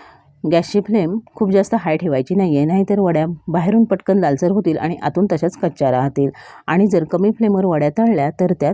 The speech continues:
तेलकट होतील. वड्या तेलात घातल्यानंतर लगेचच झाऱ्याने फिरवायच्या नाही आहेत. थोडा वेळ सेट होऊ द्या आणि मगच आपण त्या झाऱ्याने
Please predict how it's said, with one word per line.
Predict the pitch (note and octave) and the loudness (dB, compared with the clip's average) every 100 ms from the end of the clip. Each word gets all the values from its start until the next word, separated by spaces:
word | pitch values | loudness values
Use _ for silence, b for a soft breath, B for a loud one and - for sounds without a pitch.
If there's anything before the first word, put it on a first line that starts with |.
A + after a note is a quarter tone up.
| - | 0
तेलकट | F3 D3+ C#3 - | 0 0 -4 -4
होतील. | C#3+ C3+ C3+ B B B B B B _ _ _ _ F#3 | -6 -4 -6 B B B B B B _ _ _ _ 0
वड्या | F#3+ A3 | 2 2
तेलात | G3+ F#3 | 2 2
घातल्यानंतर | G3+ D#3+ D3 G3+ G#3+ D#3 | 0 -2 0 0 0 0
लगेचच | E3 E3 G#3 A#3+ G#3 | 0 0 0 0 0
झाऱ्याने | F#3+ D#3 D3+ D3 G#3 | 0 0 0 0 -2
फिरवायच्या | - F3+ D#3 C3+ F#3+ | -2 2 2 2 2
नाही | F#3+ C3+ | 2 2
आहेत. | C3 C3+ | 0 0
थोडा | F3+ F3 | 0 2
वेळ | F#3+ | 2
सेट | - D#3 D#3+ | 0 -2 0
होऊ | G#3+ | 0
द्या | G#3 D3+ | 0 0
आणि | D3+ D#3+ F3 | -2 -4 -2
मगच | E3+ F3+ A3 | 0 0 0
आपण | G3+ D#3 | 0 0
त्या | C#3+ | 0
झाऱ्याने | F#3 F3 D#3+ F3+ D3+ | 0 0 2 2 0